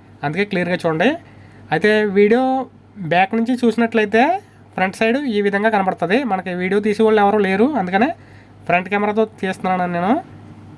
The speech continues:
ఇక బండి స్టార్ట్ చేసుకునేది, స్టాప్ చేసుకునే బటన్ అయితే అక్కడ ఉంది చూడండి, ఆ మూలనే కనబడుతుంది కదా. మనకి ఫ్రంట్ సైడ్ నుంచి అయితే కనిపించదు అది, అందుకే పక్క నుంచి, పక్క నుంచి చూపిస్తున్నాను నేను. ఇక బండి ఇంటీరి-, ఇంటీరియర్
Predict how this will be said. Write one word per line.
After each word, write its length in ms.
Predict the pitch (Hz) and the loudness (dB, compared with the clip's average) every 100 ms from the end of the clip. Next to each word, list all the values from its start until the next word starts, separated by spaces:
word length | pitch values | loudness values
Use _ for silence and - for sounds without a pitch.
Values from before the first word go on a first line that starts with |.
| - 165 | -10 -2
ఇక 160 | 196 | 2
బండి 640 | 196 175 185 214 247 247 247 | 2 2 2 2 2 2 -2
స్టార్ట్ 420 | - 190 190 190 | -2 0 0 2
చేసుకునేది, 560 | 220 - 220 226 294 302 | -2 0 -2 0 0 -2
స్టాప్ 340 | - 196 - | 0 0 0
చేసుకునే 260 | 208 - 220 | -2 0 0
బటన్ 280 | 202 202 214 | 0 0 -2
అయితే 140 | 208 | 2
అక్కడ 200 | 254 202 | 2 2
ఉంది 180 | 180 190 190 | -2 -4 -4
చూడండి, 160 | 196 202 | -2 -2
ఆ 60 | |
మూలనే 340 | 175 175 185 214 | 0 0 -2 0
కనబడుతుంది 380 | 196 190 185 | 0 0 -2
కదా. 180 | 190 208 349 - - - _ | 0 0 0 -8 -20 -20 _
మనకి 260 | 151 165 185 | -8 -6 -8
ఫ్రంట్ 340 | - 175 175 - - | -2 -2 -2 -8 -6
సైడ్ 220 | 208 214 | -2 0
నుంచి 120 | 214 | 0
అయితే 160 | 214 208 | 0 0
కనిపించదు 480 | 240 196 208 208 190 | -2 -2 -2 -4 -4
అది, 220 | 180 254 | 0 0
అందుకే 300 | 240 185 233 262 | 0 0 -2 0
పక్క 200 | 180 170 | -2 -2
నుంచి, 180 | 196 208 - | -6 -6 -6
పక్క 160 | 175 | -4
నుంచి 200 | 196 202 220 | -4 -4 -4
చూపిస్తున్నాను 360 | 180 - 170 160 | -6 -6 -4 -4
నేను. 380 | 151 233 349 - - - - - - | -2 -2 -4 -14 -20 -20 -20 -20 -6
ఇక 100 | 180 | -4
బండి 420 | 165 175 185 226 254 | 2 2 2 2 2
ఇంటీరి-, 420 | 214 208 220 226 214 196 190 | 2 2 2 2 -2 -8 -10
ఇంటీరియర్ 380 | 165 208 226 | -2 2 2